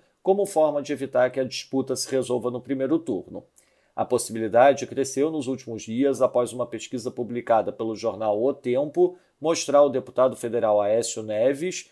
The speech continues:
na dianteira para o Senado com vinte e quatro ponto oito por cento das intenções de voto.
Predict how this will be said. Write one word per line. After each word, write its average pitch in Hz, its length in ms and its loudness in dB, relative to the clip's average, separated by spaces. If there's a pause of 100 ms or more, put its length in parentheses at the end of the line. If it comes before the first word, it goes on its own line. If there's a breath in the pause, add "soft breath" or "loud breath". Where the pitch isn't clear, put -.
(140 soft breath)
na 143 140 4
dianteira 156 540 -2
para 123 200 0
o 113 40 -8
Senado 131 580 0
com 120 220 -10
vinte 156 260 -12
e - 60 -18
quatro 135 400 2
ponto 123 320 -4
oito 135 380 0
por 165 180 -10
cento 135 500 -6 (300 soft breath)
das 135 260 2
intenções 127 640 -6
de 139 200 -8
voto. - 480 -6